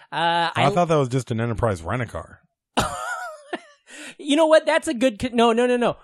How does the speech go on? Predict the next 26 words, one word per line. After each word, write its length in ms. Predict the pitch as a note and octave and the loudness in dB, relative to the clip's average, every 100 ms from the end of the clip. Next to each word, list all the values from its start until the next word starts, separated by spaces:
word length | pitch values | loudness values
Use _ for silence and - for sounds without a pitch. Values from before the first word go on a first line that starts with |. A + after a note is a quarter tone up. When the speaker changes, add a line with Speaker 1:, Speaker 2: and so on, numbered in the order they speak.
| - - | -16 -2
Speaker 1:
We 140 | G#3+ | 0
were 200 | A#3+ A#3+ | 4 4
on 320 | E3+ G#3 D4+ D4+ | 4 2 2 0
the 200 | C4+ A3+ | -2 0
Enterprise, 720 | B3 A3 - D3+ C3+ C3 B2+ | 0 -2 -2 -2 -2 -4 -4
but 160 | F3+ | -2
it 60 | E3+ | 0
was 220 | E3 D#3 | 0 -2
an 80 | D#3+ | -6
Alamo 800 | C#3+ F#3 G#3+ A3+ F#3 D3+ D3 F3+ | -4 -4 -2 -2 -2 0 0 0
<laughs> 20 | |
rental 360 | E3+ E3 D#3+ D#3+ | 0 0 2 0
car. 520 | - F#3 E3 D3 C#3 | 2 0 -2 -6 -8
Yeah, 380 | E3 F3 C3+ B2+ D3 | -4 -2 -2 -4 -4
yeah. 280 | D3 C3 - _ - - | -4 -4 -10 _ -20 -4
Uh, 40 | |
and 300 | E3 D#3+ F#3 | -2 0 0
by 100 | G#3 | 2
the 60 | B3 | 2
Speaker 2:
I 20 | |
li- 20 | B3 | 2
Speaker 1:
way, 220 | A#3+ F#3+ | 0 0
uh, 240 | F3+ E3+ | 2 2
hurts, 300 | B2+ C4 F#3+ | 4 0 2
don't 240 | F3+ F#3 | 2 2
it? 100 | A#3 | 2